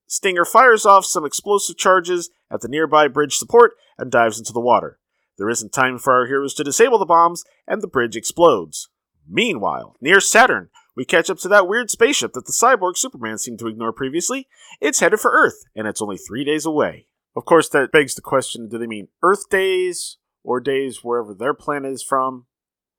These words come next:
or whatever planet they're from? Uh, w-, we don't know.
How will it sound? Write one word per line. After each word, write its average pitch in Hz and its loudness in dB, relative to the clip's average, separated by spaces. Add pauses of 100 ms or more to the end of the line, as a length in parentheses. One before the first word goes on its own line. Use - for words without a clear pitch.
(800)
or 107 -10 (340)
whatever 123 -2
planet 127 -8
they're 120 -4
from? 139 -4 (720)
Uh, 98 -2
w-, 90 -16
we 117 -10
don't 110 -6
know. 90 -8